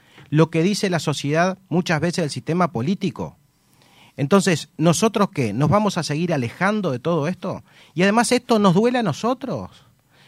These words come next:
porque esto sí ataca el bolsillo de los legisladores.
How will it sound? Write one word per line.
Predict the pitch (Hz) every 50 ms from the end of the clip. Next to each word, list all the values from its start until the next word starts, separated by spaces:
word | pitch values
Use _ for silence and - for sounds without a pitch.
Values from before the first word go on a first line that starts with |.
| _ _ -
porque | - 165 151 - - 220 247
esto | 233 240 - 269 226
sí | - - 226 254 262 247 214 135 101 - - -
ataca | 131 151 147 - 196 202 190 196 190
el | 175
bolsillo | 160 156 143 - - 185 165 180 160
de |
los | 147 143
legisladores. | 131 123 113 - 110 110 127 120 117 107 101 92 85 78 - -